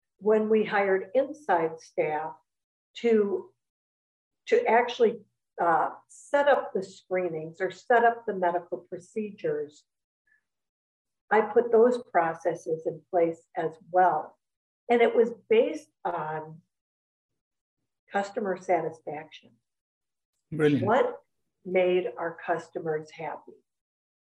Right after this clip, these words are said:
Speaker 1: Because when you have happy customers,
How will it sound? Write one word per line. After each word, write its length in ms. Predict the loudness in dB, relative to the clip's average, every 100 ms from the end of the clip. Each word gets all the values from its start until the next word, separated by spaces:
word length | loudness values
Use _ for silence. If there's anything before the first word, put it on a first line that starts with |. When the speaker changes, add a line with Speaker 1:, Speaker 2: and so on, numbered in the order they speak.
| _ _ _
Speaker 1:
Because 260 | -6 -2 -2
when 140 | -2
you 120 | 2 4
have 180 | 4
happy 500 | 0 -4 -4 -4 -8 -12 -14
customers, 560 | -12 -12 -16 -16 -20